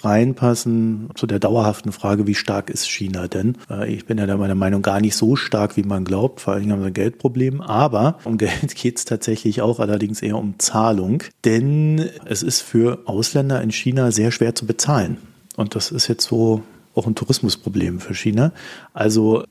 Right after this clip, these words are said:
wir wissen ja, das ist ein sehr durchdigitalisierter Markt, ja? Also jeder hat da so sein WeChat und, und was weiß ich noch alles für Apps und mit denen kannst du halt auch überall bezahlen.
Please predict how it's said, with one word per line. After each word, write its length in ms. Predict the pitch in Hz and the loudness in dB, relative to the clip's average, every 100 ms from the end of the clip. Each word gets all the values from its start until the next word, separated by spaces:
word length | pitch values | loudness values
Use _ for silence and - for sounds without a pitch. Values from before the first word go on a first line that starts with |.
| - | -4
wir 180 | 104 | 0
wissen 200 | 107 120 | 2 4
ja, 200 | 147 143 | 4 4
das 380 | 156 - 123 110 | 2 -2 -2 0
ist 120 | 143 | 2
ein 100 | 135 | 4
sehr 180 | 113 120 | 4 4
durchdigitalisierter 1600 | 104 123 151 - - 110 107 - 104 101 98 95 101 98 95 90 | 4 2 2 0 -2 0 0 0 2 2 2 2 0 0 -4 -4
Markt, 600 | 90 87 90 - - - | -4 -4 -6 -8 -10 -6
ja? 200 | 104 131 | -2 -2
Also 200 | 139 107 | 0 0
jeder 240 | 107 123 | 2 2
hat 140 | 110 113 | 2 2
da 60 | |
so 120 | 104 98 | 2 2
sein 300 | 98 92 95 | 0 0 -2
WeChat 460 | 131 - 131 120 | -4 0 -2 0
und, 140 | 110 107 | 0 0
und 160 | 104 | 0
was 180 | 101 98 | 0 0
weiß 140 | 101 135 | -2 -2
ich 100 | 135 | -2
noch 120 | 131 | 0
alles 240 | 127 123 | 0 0
für 140 | - 123 | -2 -2
Apps 240 | 127 - | -4 -6
und 120 | - | -6
mit 140 | 104 104 | -6 -6
denen 120 | 104 | -6
kannst 180 | 107 98 | -4 -2
du 40 | |
halt 120 | 95 | -2
auch 80 | 95 | -2
überall 260 | 95 92 90 | 0 -2 -2
bezahlen. 540 | 90 - 90 87 82 | -4 -4 -4 -4 -8